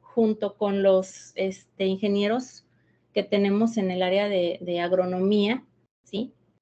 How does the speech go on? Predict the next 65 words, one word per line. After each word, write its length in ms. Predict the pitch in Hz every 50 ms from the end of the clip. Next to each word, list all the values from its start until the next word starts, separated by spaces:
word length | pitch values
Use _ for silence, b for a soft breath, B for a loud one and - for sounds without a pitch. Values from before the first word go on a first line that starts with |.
| _ _ _
Pues 180 | - 226 226
genera 360 | - 254 226 220 220 214 226 240
una 160 | 262 285 311
aplicación 720 | 311 - 269 262 254 - 220 220 - - 226 220 233 233
móvil 420 | 220 220 214 226 247 262 - - _ _ _
que 140 | - 214
venga 540 | 202 208 208 202 208 214 220 247 254 - - -
a, 760 | 208 202 196 190 190 185 185 180 180 175 175 180 180 185 - _ _ _ _ _ _ _ _ _
pues, 220 | _ 233 226 226 -
sustituir 880 | 247 233 233 - - 240 226 - - - 226 220 226 233 262 302 320 - - - - _ _ _ _
esas 400 | - 214 220 214 - 247 233 233
personas 600 | - 226 214 214 - 220 208 214 220 226 226 -
que 100 | - 208
se 220 | 190 - - 185
van, 300 | 180 190 202 202 185 180
¿no? 160 | 180 190 208 220
De 140 | 202 190
que 100 | - -
a 100 | 196 196
partir 320 | - 190 190 190 - 196 202
de 80 | 214
una 140 | 226 233 240
aplicación 600 | 233 - 233 233 - 208 202 202 - 202 202 214
móvil, 420 | 220 214 214 208 208 214 226 - b b b b b b b _
pues, 160 | - 202 202
yo 180 | 196 214 196 -
puedo 180 | - 208 220
ir 80 | 220 214
a 40 | 214
hacer 180 | 214 - 208
el 100 | 202 208
monitoreo 760 | 214 208 202 196 190 190 190 - 190 185 185 190 190 202 196
y 100 | 196 196
no 160 | 190 190 190
tener 300 | - 202 202 202 190 190
que 60 | -
estar 320 | 208 202 - _ 196 190 190
yo 100 | 196 196
entrenando 580 | 196 190 196 202 196 190 190 185 185 185 185
a 40 | 185
una 240 | 185 190 190 185 190
persona 400 | - 185 190 - - 185 185 185
y 60 | 190
que 100 | - 196
se 140 | 190 - 175
me 140 | 175 175 170
vaya, 180 | 180 180 180
y 100 | 180 185
no 120 | 180 180 180
tener 220 | - 190 190 190
que 80 | 190 202
estar 220 | - _ 185 180 -
entrenando 460 | - 190 190 185 185 185 185 185 180 -
a 60 | _
otra 200 | _ - - -
persona 280 | - - - - 190
y 40 | 190
se 120 | 190 185 185
me 120 | 185 180
vaya, 220 | 185 185 180 180
sino 260 | 180 - 190 185 185 -
que 140 | - 190
ya 100 | 196 196
esté 220 | 190 190 - - 190
todo 480 | - - _ 196 190 196 202 208 208